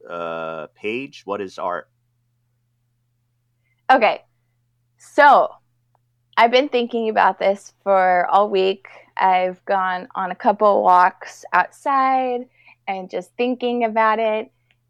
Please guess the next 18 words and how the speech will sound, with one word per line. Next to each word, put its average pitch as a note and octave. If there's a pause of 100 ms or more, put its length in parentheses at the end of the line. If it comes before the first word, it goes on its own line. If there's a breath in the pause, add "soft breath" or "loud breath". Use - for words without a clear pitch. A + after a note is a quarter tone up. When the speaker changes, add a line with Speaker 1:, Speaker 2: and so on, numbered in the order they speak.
Speaker 2:
And G#3 (460)
to C4
me, A#3+ (400)
the A#3
human, C4+ (920)
it, A3+ (240)
the G#3+
hu-, D4 (140)
human D4+
species, G3 (320)
us A#3+
as A#3
an, G#3+
we A#3
are B3
animals, G3 (400 soft breath)
right? F#3+ (600)
And A3+